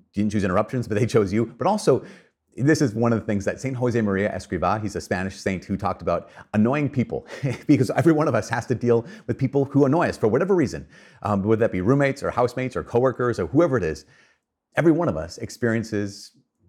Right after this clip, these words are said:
the trial of the annoying person. Jose Maria Escrivá, Saint Jose Maria, he said, um, "Realize what this person is doing."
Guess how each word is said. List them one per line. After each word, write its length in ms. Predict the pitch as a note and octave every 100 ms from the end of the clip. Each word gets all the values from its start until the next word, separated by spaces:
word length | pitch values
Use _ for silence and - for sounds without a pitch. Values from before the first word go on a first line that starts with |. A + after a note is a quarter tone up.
| _ _
the 80 | G2
trial 640 | - D3 C#3 D#2 E2+ A#2+ -
of 380 | G2 G2 F#2+ F#2 _ _ -
the 80 | G#2+
annoying 280 | G#2 G#2+
person. 480 | - C3 - D#2 D2+ B2
Jose 160 | A#2
Maria 240 | G#2+ G#2 F#2+
Escrivá, 500 | - G2+ C3 G2+ F#2+
Saint 200 | G#2+ F2
Jose 180 | E2 E2+
Maria, 320 | D#2+ F#2+ A2+
he 140 | - G2
said, 400 | - G2 F#2 - - - _ _ -
um, 320 | F#2 D#2+ E2 _ _ _ _ _ _ _ _ -
"Realize 420 | G3+ G#2 - -
what 100 | A2+
this 120 | A2
person 360 | - C3 A2+ F2
is 120 | -
doing." 380 | C3+ - -